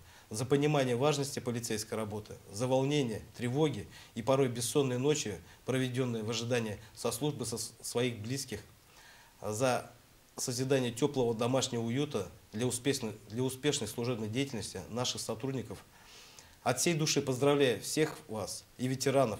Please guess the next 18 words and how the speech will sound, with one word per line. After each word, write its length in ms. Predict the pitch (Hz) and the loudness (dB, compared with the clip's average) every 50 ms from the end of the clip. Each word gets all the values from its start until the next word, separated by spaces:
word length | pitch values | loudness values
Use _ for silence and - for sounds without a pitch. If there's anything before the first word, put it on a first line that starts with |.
| - - | -8 -10
и 100 | - 120 | -6 -2
ваши 280 | 123 139 143 139 - 120 | 0 2 2 2 2 0
семьи, 420 | - - - 127 117 107 92 85 - - - - - - | -2 -2 0 0 0 0 -2 -8 -10 -14 -18 -20 -20 -16
с 100 | - - | -12 -8
праздником. 580 | - - - 143 151 147 120 113 101 - - - - - - - - - - - - | -2 2 4 6 6 4 4 0 -6 -8 -10 -14 -14 -16 -20 -20 -20 -20 -20 -10 -4
Благодарю 500 | 120 131 135 139 139 151 151 160 175 147 | -2 0 2 4 6 6 6 6 4 2
вас 240 | 131 113 - - - - - - - | 2 0 -2 -4 -10 -16 -20 -18 -10
за 180 | - 104 123 139 | -4 2 4 4
мужество 540 | 139 151 170 175 147 139 139 - - 95 92 - | 6 6 4 4 2 2 0 -2 -6 -10 -8 -8
и 80 | - 113 | -8 -6
добросовестную 720 | 107 120 110 139 139 127 - - 160 143 143 - 135 120 | -4 -2 2 2 2 2 4 2 2 2 2 0 -4 -4
службу 400 | 110 - - 135 143 131 107 101 | -4 -2 0 0 0 0 0 -2
нашей 300 | 110 120 123 120 - 117 | -2 -2 0 -2 -2 -2
великой 300 | 107 117 135 143 139 123 113 | -2 -2 -2 -2 -2 -4 -4
стране. 420 | - - 117 117 113 113 98 87 - - - - - | -2 -2 -2 0 0 -2 -4 -6 -8 -14 -20 -14 -6
Желаю 360 | 98 110 135 151 147 135 127 | 0 4 6 8 8 8 6
вам 120 | 123 113 107 | 4 2 -2
здоровья 560 | 104 104 127 131 139 160 160 139 113 95 | -2 0 2 6 8 8 6 6 4 -4